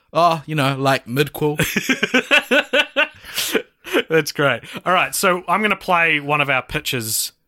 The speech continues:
Speaker 2: now. Is that
Speaker 1: Oh.
Speaker 2: okay?
Speaker 1: I d-, you didn't say that, but let's, <laughs> honestly, why not? Sounds midquel.
Speaker 2: Okay, here it comes.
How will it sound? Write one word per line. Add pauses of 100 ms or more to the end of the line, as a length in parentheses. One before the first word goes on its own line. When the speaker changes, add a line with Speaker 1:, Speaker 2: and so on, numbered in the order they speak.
(100)
Speaker 2:
now. (600)
Is
that
Speaker 1:
Oh.
Speaker 2:
okay? (1160)
Speaker 1:
I
d-, (460)
you
didn't
say
that,
but (260)
let's, (140)
<laughs>
honestly, (720)
why
not?
Sounds
midquel. (120)
Speaker 2:
Okay,
here
it
comes.